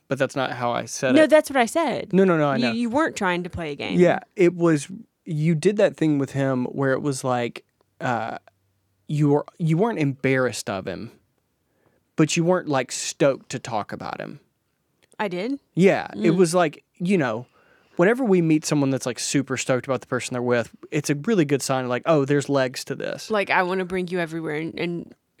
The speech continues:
Speaker 2: oh, that's actually, that is such a good point.
Speaker 1: Yeah.
Speaker 2: That is such a good sign. That's such a good indicator because I wanted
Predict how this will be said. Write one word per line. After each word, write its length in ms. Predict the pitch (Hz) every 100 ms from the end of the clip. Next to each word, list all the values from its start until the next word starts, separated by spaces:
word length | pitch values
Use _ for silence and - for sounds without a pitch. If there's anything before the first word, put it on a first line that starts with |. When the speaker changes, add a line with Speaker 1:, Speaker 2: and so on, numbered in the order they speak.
| -
Speaker 2:
oh, 160 | 214 208
that's 420 | 175 - 233 320
actually, 600 | - 302 - 359 349 330 _ _ _ _ _ _ -
that 140 | 247
is 160 | 277 233
such 380 | - 220 208
a 60 | 254
good 220 | 220 208
point. 440 | - 170 170 233 -
Speaker 1:
Yeah. 340 | 170 196 - - _ -
Speaker 2:
That 140 | 240
is 180 | 294 247
such 320 | - 240 247
a 80 | 262
good 580 | 196 220 208 202 185 185 _ _ _ _ _ _
sign. 840 | - 220 190 190 185 180 165 170 - _
That's 180 | 220 -
such 180 | 240 269
a 40 |
good 180 | 233 175
indicator 540 | 190 277 - 170 160
because 260 | 165 185 196
I 180 | 185 240
wanted 440 | 277 285 240 190